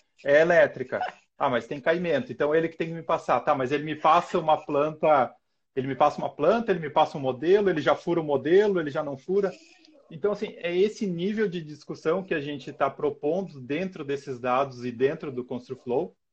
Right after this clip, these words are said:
Então, resumindo, o Construflow não vai ser uma plataforma onde a gente vai imputar simplesmente apontamentos e discutir esses apontamentos,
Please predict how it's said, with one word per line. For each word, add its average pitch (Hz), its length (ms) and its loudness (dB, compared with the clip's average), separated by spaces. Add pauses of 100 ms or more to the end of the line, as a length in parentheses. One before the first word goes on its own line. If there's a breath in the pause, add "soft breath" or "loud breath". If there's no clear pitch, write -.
(340)
Então, 147 540 2
resumindo, 151 760 -4
o 143 100 -8
Construflow 147 560 -2
não 151 160 2
vai 170 180 2
ser 165 140 -8
uma 147 160 2
plataforma 139 640 0
onde 127 140 -2
a 123 40 -2
gente 123 180 -8
vai 127 160 0
imputar 135 560 0
simplesmente 123 880 -4
apontamentos 120 840 -4
e 117 60 -10
discutir 123 440 -12
esses 147 140 -10
apontamentos, 123 640 -6